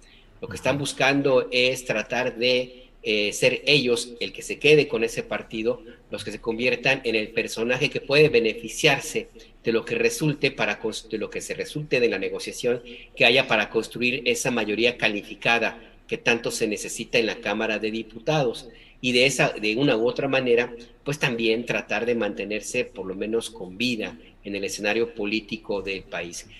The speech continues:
Speaker 1: No hay que olvidar que las deferencias de López Obrador hacia el pri son claras, no habla con tanta dureza como habla de otros partidos políticos, y es obvio que lo que están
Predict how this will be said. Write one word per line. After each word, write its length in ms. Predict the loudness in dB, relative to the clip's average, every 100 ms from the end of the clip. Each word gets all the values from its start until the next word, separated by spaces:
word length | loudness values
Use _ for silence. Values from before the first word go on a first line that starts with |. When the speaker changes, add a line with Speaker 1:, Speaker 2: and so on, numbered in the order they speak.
| -8 0
Speaker 1:
No 80 |
hay 60 | 4
que 80 | 4
olvidar 340 | 6 4 4
que 100 | 4
las 160 | 2 0
deferencias 480 | -2 2 2 2 -2
de 80 |
López 360 | -2 -2 -4 -4
Obrador 480 | -6 -4 -2 -2 -4 -18 -20 -4
hacia 340 | -2 0 0 0
el 260 | -2 -4
pri 500 | 0 2 2 -2 -14 -18
son 240 | -2 0 2
claras, 580 | 2 2 2 -2 -8 -14 -20 _ 0
no 200 | 4 4
habla 280 | 4 0
con 160 | -2 -4
tanta 260 | -2 -2 -2
dureza 400 | -2 -2 -4 -6
como 300 | -8 -6 -4
habla 280 | -4 -4 -6
de 160 | -6
otros 260 | -4 -6 -10
partidos 420 | -10 -8 -6 -6
políticos, 760 | -6 -8 -8 -10 -10 -8 -8 -12 -20 -12 -4
y 80 |
es 140 | -4 2
obvio 340 | 6 6 6 4
que 140 | 2
lo 100 | -4
que 80 | -6
están 640 | -6 0 0 0 -6 -16